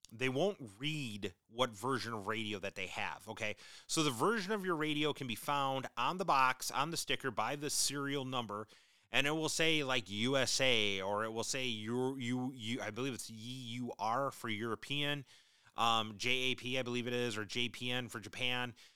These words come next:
So those are the different radio versions or regional versions of the firmware. So you need to put the right firmware into the right radio. So you can't put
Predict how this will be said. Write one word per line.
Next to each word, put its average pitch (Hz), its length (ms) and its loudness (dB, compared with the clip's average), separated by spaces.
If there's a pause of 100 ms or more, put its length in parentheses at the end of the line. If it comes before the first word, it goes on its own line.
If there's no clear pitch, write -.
(100)
So 175 240 2 (240)
those 170 280 2
are 196 100 4
the 190 120 0
different 165 380 -2 (320)
radio 135 680 2 (340)
versions 104 880 0
or 113 200 0
regional 110 720 -4
versions 101 540 -2
of 101 140 -6
the 107 80 -4
firmware. 123 440 -2
So - 140 -4
you 131 80 -2
need 160 160 0
to 170 60 0
put - 140 -8
the 135 100 2
right 117 300 -2
firmware 131 420 -2
into 113 160 -6
the 113 60 -6
right 110 200 -6
radio. 110 380 0
So - 140 -4
you 127 140 -4
can't 165 380 -4
put 160 320 2